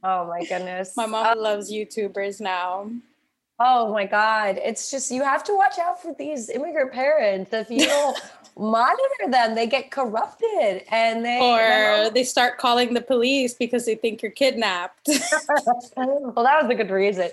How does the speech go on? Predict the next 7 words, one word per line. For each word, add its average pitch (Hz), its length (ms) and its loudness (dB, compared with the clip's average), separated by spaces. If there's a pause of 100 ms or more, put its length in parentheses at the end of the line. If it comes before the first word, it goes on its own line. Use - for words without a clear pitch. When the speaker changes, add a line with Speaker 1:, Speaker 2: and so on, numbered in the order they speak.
(180)
Speaker 1:
No, 277 120 2
my 311 180 4
mom, 277 460 4
it's, 254 320 -2 (180)
so 254 240 0
it's 277 220 0
like 269 260 2